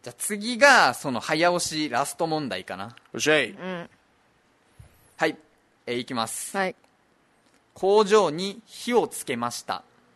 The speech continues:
Speaker 2: なんだ？
Speaker 1: さあ、どうなりますか？
Speaker 2: え、火事やん。
Speaker 3: うん、火事ですよね、普通は。
Speaker 2: 工場に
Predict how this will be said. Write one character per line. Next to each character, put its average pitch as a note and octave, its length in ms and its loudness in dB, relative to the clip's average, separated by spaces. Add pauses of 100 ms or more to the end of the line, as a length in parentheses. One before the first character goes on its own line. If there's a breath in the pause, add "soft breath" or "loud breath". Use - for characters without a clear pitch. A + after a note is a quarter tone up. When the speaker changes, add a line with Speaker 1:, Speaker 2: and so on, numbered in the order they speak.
(300)
Speaker 2:
な A2+ 60 -6
ん - 40 -6
だ？ G3 60 6
Speaker 1:
さ F3 160 4
あ、 - 60 -
ど C#3+ 140 -2
う - 20 -4
な B2+ 100 -4
り A2 80 -14
ま G2 140 -12
す - 100 -18
か？ G#2+ 160 -8 (140)
Speaker 2:
え、 G#3 160 -6 (240)
火 D#3 140 -8
事 C3+ 120 -10
や F#2+ 60 -12
ん。 - 60 -20 (800)
Speaker 3:
う G3+ 40 -6 (180)
ん、 F3+ 40 -12
火 G3 160 -10
事 G3+ 140 -12
で F#3 80 -14
す - 60 -14
よ F3 60 -14
ね、 E3+ 60 -14
普 - 80 -16
通 - 200 -10
は。 F3 260 -10 (1040)
Speaker 2:
工 B2+ 340 -12
場 A#2+ 160 -14
に G#2 440 -18